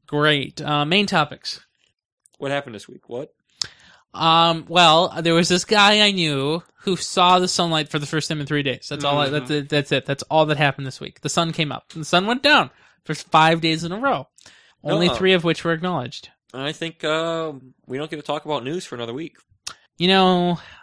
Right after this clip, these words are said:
Speaker 1: I feel like that's a sad loss for us.
Speaker 2: Yeah, I mean,
Speaker 1: But I think I'll survive.
Speaker 2: We're gonna have to.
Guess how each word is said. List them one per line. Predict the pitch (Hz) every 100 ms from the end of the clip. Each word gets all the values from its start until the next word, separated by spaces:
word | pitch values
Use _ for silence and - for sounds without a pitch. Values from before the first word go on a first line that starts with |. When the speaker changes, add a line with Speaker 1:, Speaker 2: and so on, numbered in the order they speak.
| _ -
Speaker 1:
I |
feel | - 202 208
like | 190 165 156 -
that's | 156 143
a | 143
sad | - 165 170
loss | 151 143 151 -
for | - 139 _ _ _ _ _ _
us. | 139 135 - - _ _ _
Speaker 2:
Yeah, | 131 135 123 120
I | 127
mean, | 117 123 120 - - _ _ _ _
Speaker 1:
But | 165 160
I | 160
think | 165 151
I'll | 143
survive. | 151 139 127 - - _ _ - _ _ _ _
Speaker 2:
We're | 110
gonna | 120 123
have | 143
to. | -